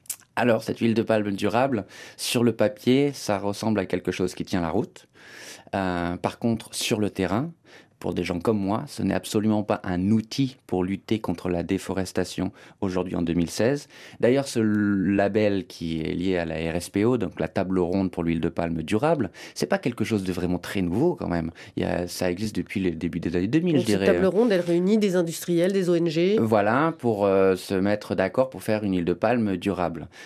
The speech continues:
Speaker 1: La petite parenthèse, c'est que je n'ai jamais douté malheureusement que l'huile de palme serait durable.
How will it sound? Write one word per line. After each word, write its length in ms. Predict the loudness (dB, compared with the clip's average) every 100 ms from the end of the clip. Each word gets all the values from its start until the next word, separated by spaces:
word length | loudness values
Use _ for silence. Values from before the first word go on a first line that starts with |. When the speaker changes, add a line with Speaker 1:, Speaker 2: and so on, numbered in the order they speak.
| -10
Speaker 1:
La 40 | -8
petite 180 | -6
parenthèse, 380 | -4 -2 0 -2
c'est 280 | -2 -2 -2
que 120 | -4
je 140 | -2 0
n'ai 120 | 2
jamais 220 | 0 0
douté 280 | -2 -2 0
malheureusement 440 | 0 -2 -2 -2
que 80 | -2
l'huile 120 | -4
de 60 | -4
palme 240 | -2 -4
serait 180 | -4 -4
durable. 420 | -2 0 0 -2